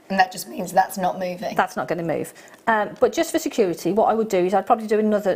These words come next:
Speaker 2: another knot, okay? Um, and I would cover that then with a crimp cover. Let me turn that over.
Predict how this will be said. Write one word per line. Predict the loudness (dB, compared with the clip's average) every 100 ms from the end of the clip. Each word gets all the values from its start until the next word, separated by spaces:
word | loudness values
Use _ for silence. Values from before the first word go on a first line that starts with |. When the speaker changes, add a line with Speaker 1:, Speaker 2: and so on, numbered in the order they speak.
| 0
Speaker 2:
another | 2 2 2
knot, | -2 -2 -4 -12 -14 -14 -20 -16
okay? | -12 -4 -4 -4 -8 -20 -20 -20 _ _ _ _ -4
Um, | -2 -2 -2
and | 0
I | 0
would | 0
cover | -2 0
that | 2 0 -2
then | -2 0
with | 0
a | -2
crimp | -2 -2 -2 -8 -18 -20 -20 -20 -20 _ _ _ _
cover. | -6 -4 -4 -8 -12 -20 _ _ _ _ _ _
Let | -18
me |
turn | -12 -10
that | -8 -8
over. | -8 -8